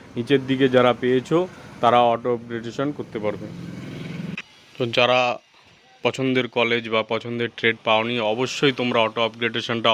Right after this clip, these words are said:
on করে নেবে, নাহলে কিন্তু তোমরা তোমাদের পছন্দের মতো কলেজ পাবে না। তো কোনো রকম সমস্যা, কোনো রকম প্রবলেম হলে তোমরা অবশ্যই আমাকে কমেন্টে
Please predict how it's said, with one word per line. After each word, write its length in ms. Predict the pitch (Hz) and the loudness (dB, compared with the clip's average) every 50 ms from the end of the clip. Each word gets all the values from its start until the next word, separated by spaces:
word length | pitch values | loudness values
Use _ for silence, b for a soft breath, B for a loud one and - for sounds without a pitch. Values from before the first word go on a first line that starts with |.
| 110 | 4
on 60 | 110 110 110 113 | 2 -2 -6 -6
করে 140 | 120 120 120 120 | -4 -4 -4 -4
নেবে, 180 | 120 120 139 160 - B B B B B B B B _ | -4 -6 -6 -8 -8 B B B B B B B B _
নাহলে 240 | 120 113 120 120 120 117 | -2 -2 -2 -2 -4 -4
কিন্তু 200 | 120 117 110 120 120 113 - | -4 -6 -4 -6 -8 -6 -6
তোমরা 220 | 113 113 113 113 110 120 | -6 -4 -2 -2 -2 -2
তোমাদের 260 | 113 113 110 117 120 117 117 | -4 -2 -2 -4 -4 -2 -2
পছন্দের 400 | 113 - - 120 117 117 117 113 | -2 -2 -2 -4 -2 -2 -2 -2
মতো 180 | 117 113 123 131 151 - B B B B B B B B _ - - | -2 -2 -2 -2 -4 -4 B B B B B B B B _ -2 0
কলেজ 240 | 113 110 113 113 113 - - | 2 4 4 2 0 -2 2
পাবে 200 | 113 107 107 110 113 117 | 2 2 2 2 -4 -4
না। 80 | 131 156 - _ _ _ _ _ _ _ _ _ _ _ _ _ _ _ _ _ _ _ _ - _ B B B B B B B B | -6 -8 -10 _ _ _ _ _ _ _ _ _ _ _ _ _ _ _ _ _ _ _ _ -20 _ B B B B B B B B
তো 60 | - 120 - | -6 -4 0
কোনো 140 | 123 117 123 123 131 | 2 4 6 6 6
রকম 180 | 123 131 131 123 120 - | 4 4 -2 -2 -2 -2
সমস্যা, 380 | - 113 117 117 110 - - 123 110 117 | -2 0 0 0 -2 2 2 0 2 2
কোনো 140 | 117 113 110 110 | -2 0 0 -2
রকম 220 | 110 110 113 110 110 110 110 113 - _ - | -2 -2 -4 -4 -4 -6 -8 -10 -16 _ 0
প্রবলেম 320 | 117 110 104 117 120 117 110 110 | 0 0 2 2 0 -2 -2 -2
হলে 140 | 117 117 120 113 - | 0 0 -2 -2 -2
তোমরা 200 | 110 110 110 110 104 104 | -6 -4 -2 0 0 0
অবশ্যই 300 | 110 113 - - 120 117 110 | -2 -4 -6 -6 -6 -4 -4
আমাকে 180 | 110 110 113 110 - | -4 -4 -4 -4 -4
কমেন্টে 360 | 113 107 107 107 110 107 113 | -4 -4 -2 -2 -2 -4 -2